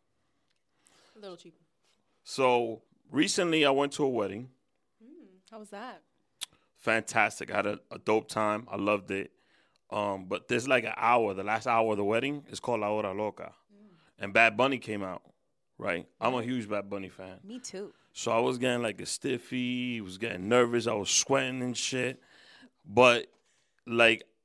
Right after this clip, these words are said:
Speaker 2: Bad Bunny was trying to hit on my wife.
Speaker 1: What?
Speaker 2: So, like, I was conflicted as to, like, let Bad Bunny hit on my wife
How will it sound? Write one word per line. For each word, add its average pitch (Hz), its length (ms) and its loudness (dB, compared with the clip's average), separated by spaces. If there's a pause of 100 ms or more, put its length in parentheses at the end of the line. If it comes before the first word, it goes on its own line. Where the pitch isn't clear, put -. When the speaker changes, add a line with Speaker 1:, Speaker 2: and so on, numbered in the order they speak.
(160)
Speaker 2:
Bad 139 260 8
Bunny 165 220 6
was 143 80 0
trying 165 200 4
to 156 40 2
hit 156 100 0
on 151 100 4
my 135 120 2
wife. 143 600 2 (840)
Speaker 1:
What? 196 540 -12 (200)
Speaker 2:
So, - 240 4
like, 139 240 8
I 139 100 8
was 156 300 4
conflicted 131 840 0 (600)
as 135 280 6
to, 143 140 0
like, 117 380 0
let 143 280 6
Bad 151 220 2
Bunny 143 240 -4
hit 131 140 -6
on 143 120 -4
my 117 120 -4
wife 139 600 -6